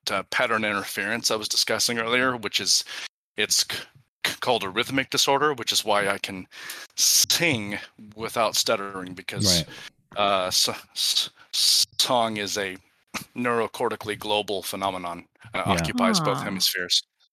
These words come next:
Speaker 2: Well,
Speaker 1: Yeah.
Speaker 2: thank you
Speaker 3: Yeah.
Speaker 2: as always for calling in. And, um, and if people wanna go to the website, it's stutteringwithconfidence dot org. And I think one of the things that's up there, if you haven't seen it before, is Red Falcor's first call into the stream, which was probably a couple of years ago now.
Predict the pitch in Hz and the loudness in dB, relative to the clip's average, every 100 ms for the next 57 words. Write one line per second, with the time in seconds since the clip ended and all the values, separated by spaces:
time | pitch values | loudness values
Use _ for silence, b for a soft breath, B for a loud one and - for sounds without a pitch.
0 | _ _ B B _ 123 143 143 - - | _ _ B B _ 6 6 6 2 0
1 | 107 156 185 160 127 127 143 143 - 117 | 6 6 6 4 4 4 4 2 2 -2
2 | 123 120 110 101 113 147 110 104 107 101 | 2 2 4 2 2 4 4 4 4 2
3 | 101 101 113 110 - 123 123 120 110 107 | 2 0 0 0 2 2 4 4 4 4
4 | 110 - 101 95 104 107 98 92 - - | 4 2 0 2 2 4 4 2 2 4
5 | 104 107 101 - 98 104 98 92 - 90 | 4 6 4 2 2 2 2 0 2 4
6 | 95 95 90 123 104 101 92 104 101 90 | 4 4 4 2 2 2 2 4 2 2
7 | 85 92 85 90 82 82 87 90 85 - | 0 0 2 2 2 2 0 0 2 2
8 | 90 - - 80 78 85 92 90 82 92 | 0 -2 -4 -2 -2 -2 0 0 0 0
9 | 90 85 85 - 135 135 - - 113 107 | 0 -2 -2 0 4 4 4 2 4 6
10 | 104 92 85 85 - 110 95 87 82 87 | 8 6 2 0 0 2 4 4 2 -2
11 | - - 120 107 90 104 92 82 104 98 | -4 -2 0 2 4 2 0 2 2 0
12 | 80 73 69 71 | -2 -2 -4 -8